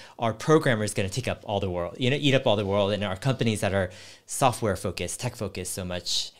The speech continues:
A I focused, are they the big winners and not everyone else? Or can it be decentralized somehow? Can it, is there a way, is there optimism to be had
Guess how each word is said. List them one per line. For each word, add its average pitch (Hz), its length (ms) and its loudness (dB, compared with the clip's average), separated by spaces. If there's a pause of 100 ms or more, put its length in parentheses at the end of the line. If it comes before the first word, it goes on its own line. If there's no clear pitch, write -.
A 113 140 2
I 107 140 2
focused, 95 440 -8
are 101 140 -6
they 120 400 0
the 101 80 -8
big 95 200 -4
winners 80 460 -8 (260)
and 98 100 -6
not 95 180 -4
everyone 92 320 -8
else? 82 280 -6
Or 123 320 2 (840)
can 127 240 0
it 104 140 -4
be 143 180 4
decentralized 104 640 -2
somehow? 85 220 -8
Can 135 300 0
it, - 200 -2 (320)
is 127 180 2
there 123 160 4
a 107 80 0
way, 104 460 2 (160)
is 110 140 -4
there 113 180 -2
optimism 104 640 -2
to - 140 -6
be 98 80 -2
had 95 480 -2